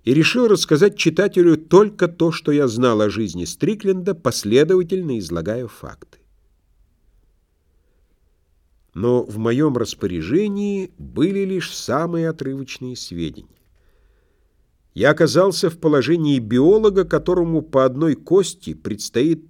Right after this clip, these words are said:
не только восстановить внешний вид доисторического животного, но и его жизненный уклад.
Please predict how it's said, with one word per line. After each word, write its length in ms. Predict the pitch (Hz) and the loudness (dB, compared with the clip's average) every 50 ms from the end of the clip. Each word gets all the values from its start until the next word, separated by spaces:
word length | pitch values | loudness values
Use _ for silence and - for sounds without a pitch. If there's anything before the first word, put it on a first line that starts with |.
| _ _ - | _ _ -12
не 140 | - 104 104 | -6 -6 -6
только 500 | 104 - 208 220 220 208 208 - - 131 | -2 2 2 2 2 0 -6 -4 -4 -2
восстановить 680 | 98 98 - - - - 104 107 107 104 101 92 - - | -2 -2 -4 -6 -6 -4 -4 -2 -2 -2 -4 -8 -10 -10
внешний 480 | 76 80 104 113 104 - - 104 104 | -10 -6 -4 -4 -4 -4 -6 -8 -8
вид 240 | 104 107 101 78 64 | -6 -6 -8 -10 -10
доисторического 800 | 67 92 87 - - - 98 95 85 80 - - - - 87 85 | -10 -10 -8 -8 -8 -6 -6 -6 -6 -10 -12 -14 -12 -12 -10 -10
животного, 640 | 87 90 110 107 95 82 80 - - 65 58 55 55 _ _ _ _ _ _ _ _ _ _ _ _ _ - | -8 -8 -6 -6 -6 -6 -8 -10 -16 -18 -18 -18 -20 _ _ _ _ _ _ _ _ _ _ _ _ _ -10
но 180 | 80 90 110 | -6 -2 0
и 80 | 127 131 | 2 2
его 280 | 135 143 135 170 214 | 2 2 2 2 -2
жизненный 540 | 196 156 170 196 180 170 190 190 180 185 185 | -2 -4 -6 -8 -8 -6 -8 -6 -4 -4 -6
уклад. 480 | 185 175 - - 104 65 - - _ | -6 -8 -8 -8 -8 -8 -10 -16 _